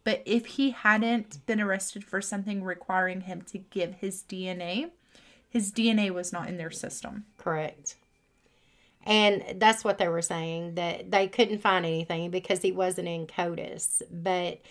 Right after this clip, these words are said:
Speaker 2: July of twenty fifteen, there was a slide that was provided,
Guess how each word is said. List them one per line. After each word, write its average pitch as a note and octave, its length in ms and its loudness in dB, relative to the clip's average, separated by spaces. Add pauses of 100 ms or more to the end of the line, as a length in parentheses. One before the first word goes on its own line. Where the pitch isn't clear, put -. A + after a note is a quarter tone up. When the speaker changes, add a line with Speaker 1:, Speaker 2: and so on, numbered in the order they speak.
(320)
Speaker 2:
July G#3 460 8
of F#3+ 120 2
twenty A#3 460 4
fifteen, F#3+ 1120 0 (160)
there G3+ 340 2
was G3+ 240 2
a F3+ 100 0
slide G#3 1160 4
that G3 200 4
was F#3+ 180 -2
provided, F3 760 0